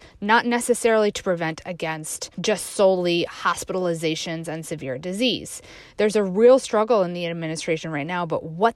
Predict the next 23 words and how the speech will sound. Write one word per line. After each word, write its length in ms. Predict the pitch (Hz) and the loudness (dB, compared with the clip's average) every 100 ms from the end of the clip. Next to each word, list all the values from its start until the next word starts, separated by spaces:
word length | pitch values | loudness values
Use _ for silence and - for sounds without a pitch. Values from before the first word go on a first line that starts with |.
| _ | _
the 80 | 202 | -4
data 280 | 170 175 180 | 0 0 0
we 140 | 175 | -4
have 340 | 175 160 156 165 _ 233 | -2 0 0 -2 _ -4
actually 520 | 254 - - 226 202 | -2 -2 0 0 0
says 760 | - - 262 143 135 180 - - - - | -6 -2 0 0 -2 -8 -12 -16 -20 -14
and 180 | - 196 | -8 -8
who 360 | - 262 277 277 | -2 2 2 2
we 140 | 233 | 0
should 220 | - 202 | 0 -2
be 100 | 190 | -2
worrying 460 | 175 160 208 220 185 | -2 0 2 0 -2
about 400 | 151 147 139 - - _ - | -4 -4 -4 -6 -12 _ 4
over 260 | 226 233 | 6 8
the 120 | 202 | 4
next 500 | 180 160 160 - - - _ | -2 -4 -6 -10 -14 -14 _
six 480 | - - 175 - - | -10 -2 -2 -2 -6
to 180 | - | -6
eight 160 | 151 - - | -6 -10 -12
months. 500 | 151 - - - - - - - - - | -12 -12 -12 -12 -14 -18 -20 -20 -20 -4
I 100 | 196 | -2
think 300 | 214 233 214 - | 2 0 0 -2
it, 160 | 196 | -2